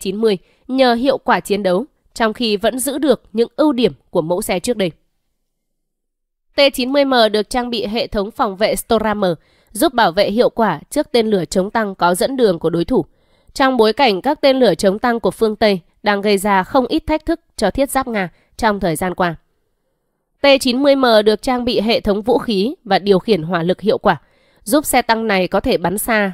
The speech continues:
và chính xác hơn vào mục tiêu. Trung úy Oleksandr Romanchuk, một chỉ huy đại đội xe tăng Ukraine, thừa nhận khả năng chiến đấu vượt trội của T chín mươi của Nga,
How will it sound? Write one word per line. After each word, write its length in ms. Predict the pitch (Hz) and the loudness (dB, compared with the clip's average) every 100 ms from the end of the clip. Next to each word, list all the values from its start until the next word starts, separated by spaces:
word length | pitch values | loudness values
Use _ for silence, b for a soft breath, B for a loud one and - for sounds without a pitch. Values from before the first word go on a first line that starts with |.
| - | -2
và 160 | 185 | -4
chính 240 | 160 190 202 | -2 -4 -2
xác 200 | 294 269 | -2 0
hơn 220 | 226 190 _ | 0 0 _
vào 160 | 180 170 | -4 -2
mục 180 | 165 - | -2 0
tiêu. 200 | 196 160 _ _ _ _ _ _ _ | 0 0 _ _ _ _ _ _ _
Trung 200 | - 320 | 0 2
úy 200 | 285 240 247 | 4 4 4
Oleksandr 580 | 269 285 320 - 254 240 247 226 | 4 4 0 0 0 2 2 4
Romanchuk, 500 | 226 226 220 - 285 _ _ - | 2 2 -2 0 0 _ _ -4
một 160 | 254 - | 0 0
chỉ 180 | 262 190 | 2 2
huy 220 | 240 269 | 2 0
đại 200 | 220 220 | 0 0
đội 220 | 214 214 | 2 2
xe 160 | - 240 | 2 -2
tăng 240 | - 220 - | 0 -4 2
Ukraine, 640 | 220 - 220 208 202 202 190 | 2 2 -2 0 0 -2 -2
thừa 100 | 202 | 0
nhận 200 | 165 165 _ _ _ _ _ | -2 -4 _ _ _ _ _
khả 200 | - 302 | -2 0
năng 260 | 233 285 302 | 2 0 0
chiến 220 | - 240 | 2 2
đấu 140 | 233 226 | 4 2
vượt 280 | 285 247 | 2 0
trội 220 | - 240 185 | 2 2 4
của 140 | 202 | 0
T 100 | - 240 | 2 2
chín 200 | - 208 | 2 -2
mươi 200 | 233 240 | 2 2
của 160 | 214 175 | 2 0
Nga, 320 | 185 190 170 | 0 -4 -4